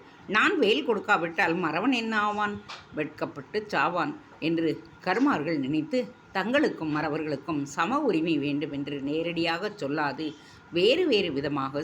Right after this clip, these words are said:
சொல்லுகிறார்கள். மறவருக்கு இணையான தகுதியை கொடு என்று சொன்னால் மறவர்கள் முறைப்பார்கள், முஷ்டியை மடக்குவார்கள் என்று யோசித்து, அந்தணருக்கு இணையாக கொடு என்று சொல்லிவிட்டார்கள். இளவரசர் ராஜேந்திரர் கொஞ்சி பேசுகிறார்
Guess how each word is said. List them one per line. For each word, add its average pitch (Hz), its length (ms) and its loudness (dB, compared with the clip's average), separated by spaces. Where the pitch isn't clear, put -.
சொல்லுகிறார்கள். 139 720 -4
மறவருக்கு 147 500 -2
இணையான 147 460 0
தகுதியை 147 580 -2
கொடு 165 240 0
என்று 160 240 0
சொன்னால் 156 440 -2
மறவர்கள் 240 520 2
முறைப்பார்கள், 143 760 -2
முஷ்டியை 269 480 0
மடக்குவார்கள் 151 680 -2
என்று 131 240 -4
யோசித்து, 143 580 -6
அந்தணருக்கு 254 640 0
இணையாக 156 460 0
கொடு 147 260 -2
என்று 147 320 -4
சொல்லிவிட்டார்கள். 185 760 -2
இளவரசர் 156 640 -2
ராஜேந்திரர் 170 720 0
கொஞ்சி 302 380 -2
பேசுகிறார் 156 680 -2